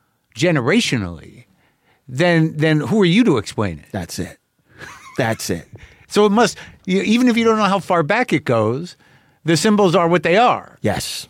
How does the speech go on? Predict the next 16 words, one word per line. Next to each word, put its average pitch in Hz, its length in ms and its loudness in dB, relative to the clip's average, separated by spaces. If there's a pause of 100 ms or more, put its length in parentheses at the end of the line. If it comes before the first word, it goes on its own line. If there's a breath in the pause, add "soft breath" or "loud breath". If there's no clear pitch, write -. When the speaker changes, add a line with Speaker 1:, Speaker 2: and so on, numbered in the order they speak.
Speaker 1:
So, 156 420 2
you 170 160 0
know, 151 320 2 (680)
go 175 240 4
with 139 500 -2
it. 104 260 -2
Speaker 2:
Yes. 101 520 -4
Speaker 1:
Go 185 140 2
with 196 280 2
whatever, 143 500 -2 (120)
God 127 340 2
or 117 80 4
Speaker 2:
Whatever. 156 300 2
Speaker 1:
whatever. 202 440 2
Speaker 2:
<laughs> 202 40 0
Exactly. 131 600 0